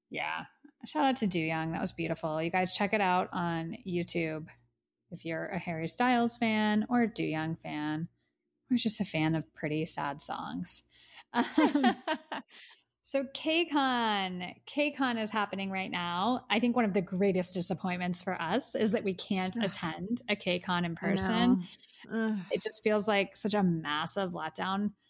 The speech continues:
Speaker 1: to not be able to go and be immersed in K-pop.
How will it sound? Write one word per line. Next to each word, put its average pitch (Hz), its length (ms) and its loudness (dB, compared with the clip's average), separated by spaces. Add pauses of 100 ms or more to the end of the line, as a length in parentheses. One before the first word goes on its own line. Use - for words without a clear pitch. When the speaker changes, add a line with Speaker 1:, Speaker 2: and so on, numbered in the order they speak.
(220)
Speaker 1:
to 233 120 4
not 190 380 4
be 190 100 2
able 175 120 0
to 175 80 -2
go 156 600 -2
and 175 420 0 (360)
be 185 140 0
immersed 170 920 2
in 165 160 -2
K-pop. - 760 -2